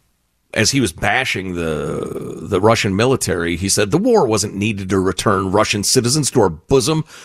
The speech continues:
nor to demilitarize or denazify Ukraine. The war was needed so that a bunch of animals c-, could simply exult in glory."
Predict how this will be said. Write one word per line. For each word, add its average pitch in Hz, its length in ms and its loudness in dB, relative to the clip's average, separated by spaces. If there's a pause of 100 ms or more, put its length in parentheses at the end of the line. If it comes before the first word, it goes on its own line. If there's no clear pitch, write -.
(120)
nor 165 220 4
to 160 60 -4
demilitarize 123 960 0
or 104 80 -2
denazify 107 920 -2
Ukraine. 90 540 0 (200)
The 117 100 4
war 170 200 6
was 160 160 0
needed 139 320 -2
so 135 120 -2
that 107 160 0
a 98 40 2
bunch 131 240 0
of 107 140 -2
animals 104 640 0
c-, 95 80 -8
could 95 240 -2
simply 110 360 2
exult 95 460 0
in 95 140 0
glory." 87 500 2